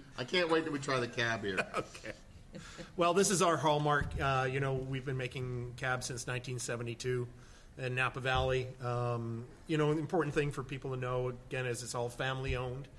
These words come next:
Speaker 2: Uh, so this isn't a conglomerate. This is just us doing our things. And, you know,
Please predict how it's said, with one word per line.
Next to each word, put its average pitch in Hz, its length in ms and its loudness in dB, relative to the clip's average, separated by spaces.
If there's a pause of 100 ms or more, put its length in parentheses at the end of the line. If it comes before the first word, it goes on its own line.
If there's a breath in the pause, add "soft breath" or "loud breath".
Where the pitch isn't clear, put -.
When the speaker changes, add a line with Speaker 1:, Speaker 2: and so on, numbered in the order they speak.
(380 loud breath)
Speaker 2:
Uh, 120 300 -6
so 123 140 -6
this 120 200 -4
isn't 120 240 -4
a 120 60 -6
conglomerate. 120 760 -2
This 120 180 -8
is 120 160 -8
just - 360 2
us 120 360 -6
doing 123 200 -4
our 117 120 -2
things. 123 480 -6 (480 loud breath)
And, 160 280 2 (200)
you 185 120 2
know, 156 200 6